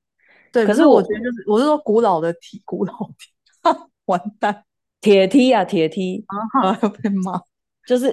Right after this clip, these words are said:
Speaker 2: 以为自己是男人的 T。
Speaker 1: 哦，对，对，对，我可能都还，
Speaker 2: 欸，其实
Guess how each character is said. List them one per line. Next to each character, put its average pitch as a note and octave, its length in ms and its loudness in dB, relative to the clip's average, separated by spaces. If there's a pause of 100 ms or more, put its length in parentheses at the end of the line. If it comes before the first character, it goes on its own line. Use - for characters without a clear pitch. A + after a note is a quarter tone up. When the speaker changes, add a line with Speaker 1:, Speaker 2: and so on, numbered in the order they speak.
(120)
Speaker 2:
以 F#3+ 140 -2
为 F3+ 200 2
自 A#3+ 140 -6
己 F#3 140 -6
是 G#3+ 100 -6
男 F3 240 -6
人 D#3 180 -8
的 D#3 140 -12
T。 E3 400 -14 (440)
Speaker 1:
哦， G3+ 120 -4
对， G3 400 0
对， F3+ 340 -6
对， - 40 -18
我 A3+ 160 -4 (100)
可 D4+ 80 -2
能 B3+ 180 2
都 A#3+ 60 -2
还， C4+ 80 0
Speaker 2:
欸， C#4+ 100 2
其 C#4+ 60 0
实 - 0 -